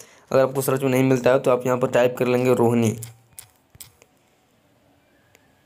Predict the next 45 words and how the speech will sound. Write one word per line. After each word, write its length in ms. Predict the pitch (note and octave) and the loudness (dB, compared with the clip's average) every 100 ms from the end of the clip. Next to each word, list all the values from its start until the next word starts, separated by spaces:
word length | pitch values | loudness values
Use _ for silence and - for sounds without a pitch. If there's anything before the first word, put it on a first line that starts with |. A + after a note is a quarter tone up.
| _ _ _ - - - - - - - - | _ _ _ -20 -20 -20 -20 -20 -20 -6 -2
अब 80 | |
south 340 | B2 A#2+ C3+ C3+ | 2 2 2 0
में 200 | C3 B2+ | 0 2
आता 280 | A2+ B2 A#2+ | 2 2 2
है 140 | B2 | 2
रोहिणी, 260 | B2 B2 B2 | 0 0 0
ये 80 | |
सबको 280 | A#2 - - | -4 -8 -6
पता 180 | C3 B2+ | -2 2
होना 160 | B2 B2 | 2 2
चाहिए। 220 | A#2+ B2 | 0 -2
अ, 800 | D3 - _ _ _ A2+ A2 A2 | -4 -12 _ _ _ 0 2 2
देख 180 | A#2 B2+ | 2 0
लेंगे 240 | B2 B2 | 0 2
रोहिणी 200 | B2 B2 | 2 2
sector 260 | C3 B2+ B2 | 0 -2 -2
three 240 | B2 B2+ | 2 2
कौन 220 | A#2+ B2+ | 2 -2
सी 140 | B2 B2 | 0 2
है, 140 | C#3+ | 2
अ, 60 | A2+ | 4
वहाँ 560 | A#2 A2+ A2 G2 A#2 | 4 4 0 -4 -4
पर 120 | A#2+ A#2+ | -2 -2
आपको 200 | B2+ C3 | -2 -4
select 240 | B2+ B2 | -4 -2
करना 160 | A#2 A#2 | -4 -2
है। 140 | A#2 | -2
जैसे 120 | A2+ | -4
कि 80 | A#2+ | -2
मैं 180 | A#2+ A#2 A2+ | 0 2 2
इस 140 | - | -2
case 220 | - B2 | -2 0
में 100 | B2 | 0
कर 120 | A#2 | -2
लेता 180 | A#2+ A#2+ | -2 0
हूँ 40 | A#2+ | 0
रोहिणी 160 | A#2+ | 0
sector 220 | A#2+ - | -2 -4
three। 280 | A#2 A#2 B2 D3+ - - _ _ _ _ - | -6 -6 -6 -6 -10 -16 _ _ _ _ -16
जैसे 240 | E3+ A#2+ | -10 -4
कि 60 | A#2 | -2
यहाँ 120 | A2+ | -2
पर 80 | A#2 | -4
click 280 | A2+ A#2+ A#2+ | -4 -4 -2
किया, 200 | A#2+ | 0